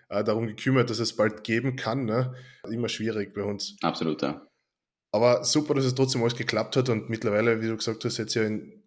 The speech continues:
Speaker 1: Österreich der größte, europaweit seid ihr auch schon aktiv, also ist ja wirklich ein Wahnsinn. Im Jahr zweitausendneunzehn warst du im Forbes dreißig unter dreißig.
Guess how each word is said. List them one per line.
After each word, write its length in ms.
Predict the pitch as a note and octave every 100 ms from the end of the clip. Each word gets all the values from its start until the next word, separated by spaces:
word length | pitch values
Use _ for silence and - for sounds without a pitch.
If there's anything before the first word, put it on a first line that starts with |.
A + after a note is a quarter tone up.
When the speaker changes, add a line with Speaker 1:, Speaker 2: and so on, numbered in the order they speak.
| -
Speaker 1:
Österreich 340 | A#2 B2 A2
der 120 | A#2
größte, 720 | G#2+ G2+ A2 C3 C#3 C3+ B2+ -
europaweit 540 | G#2 G#2+ A#2 A2+ A2+
seid 180 | A2 G2
ihr 80 | G2+
auch 40 |
schon 280 | - A#2+ -
aktiv, 420 | G#2+ - A#2 B2+
also 200 | G2+ A2
ist 120 | G2+
ja 100 | G2+ F2+ F#2 -
wirklich 240 | A2+ A2+
ein 60 | F#2+
Wahnsinn. 480 | E2+ G#2+ - F#2 - _ -
Im 140 | B2
Jahr 180 | B2 C3
zweitausendneunzehn 540 | - A2 A#2+ - C#3+
warst 260 | A2+ A#2+ -
du 500 | C3 B2+ A#2 - - _ -
im 200 | A2+ G2+
Forbes 460 | - G#2+ A#2+ -
dreißig 360 | G2+ G2 G#2+ A2+
unter 200 | G#2+ G#2+
dreißig. 600 | D#2+ E2 - E2+ -